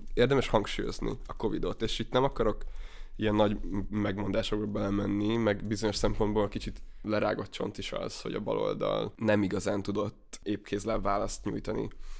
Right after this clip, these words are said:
a covid válságra, sem elméleti, sem gyakorlati szempontból. De hogy, de hogy, ö, azt hiszem, hogy ez nem lehet mégsem annyira elhanyagolni. Magyarországon nyilván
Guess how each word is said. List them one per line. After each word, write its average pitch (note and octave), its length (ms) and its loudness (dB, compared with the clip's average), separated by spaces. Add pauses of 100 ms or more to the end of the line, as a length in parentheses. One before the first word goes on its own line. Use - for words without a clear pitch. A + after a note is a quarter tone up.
(160)
a G#2 200 -2
covid G2+ 300 0
válságra, G#2+ 800 0 (320)
sem G2 320 2
elméleti, G#2 560 4
sem G#2 280 2 (380)
gyakorlati - 480 8
szempontból. G#2+ 800 6 (560)
De A2 100 2
hogy, A#2+ 240 4
de A2 220 2
hogy, A2+ 280 6
ö, A2+ 160 8
azt A2 120 2
hiszem, A2+ 280 4
hogy A2 160 6
ez G#2+ 300 4
nem A2 220 6
lehet G2+ 280 0
mégsem G2+ 320 -2
annyira G#2 340 -2
elhanyagolni. G#2 1300 0 (180)
Magyarországon C3 640 8
nyilván B2+ 440 8